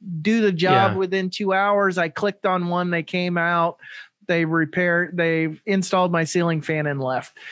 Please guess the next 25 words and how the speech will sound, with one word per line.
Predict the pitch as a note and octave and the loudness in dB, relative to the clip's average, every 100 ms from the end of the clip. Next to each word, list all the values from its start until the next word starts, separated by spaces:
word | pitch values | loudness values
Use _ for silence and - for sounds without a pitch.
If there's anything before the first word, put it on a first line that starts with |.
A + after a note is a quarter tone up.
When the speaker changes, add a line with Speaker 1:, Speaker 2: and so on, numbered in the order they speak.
| - - | -12 -4
Speaker 2:
That | F#3 | 0
Speaker 1:
Uh, | |
Speaker 2:
reminds | F3+ F3 D#3 C#3 | 2 4 2 2
me | C3 | 0
of | A2+ | 0
Thumbtack, | E3 D#3 C3 A2+ G#2 - - - | 0 0 0 0 -2 -4 -14 -4
or | A#2 A2 A2 A2 C#3 | 0 2 2 0 -2
there's | D3+ | -2
a | C3+ | -2
few | - D#3 | 0 2
of | A#2+ | 2
these. | A2 G2 - - | 0 -2 -8 -10
Yeah. | C3 A2 G2+ | -2 -2 0
Speaker 1:
Okay. | D#3+ D#3+ F3+ - _ _ - | -2 -2 -4 -8 _ _ -6
Um, | G#3+ G3+ F#3+ F#3 F3+ - _ _ _ _ - | -2 2 2 0 -2 -6 _ _ _ _ -4
is | A3 F#3+ F3 | 0 0 2
that | A3 B3 C4+ - | 2 2 0 -4
a, | G#3+ G#3+ G#3 G3+ G3 F#3+ F3 - _ _ _ _ _ _ _ - | -4 0 0 2 2 0 -4 -12 _ _ _ _ _ _ _ -4
is | G#3 G3 | -2 2
that | A#3 | 2
a | B3+ | 0
tech | - A#3 A3+ - | 0 -2 0 -2
solution | - F#3+ F#3 G#3 G3+ B3 A3+ G#3+ | 2 4 4 4 2 0 0 0
to | G#3 | 0
the | F#3 F#3 F3 F3 E3+ | 2 2 2 2 0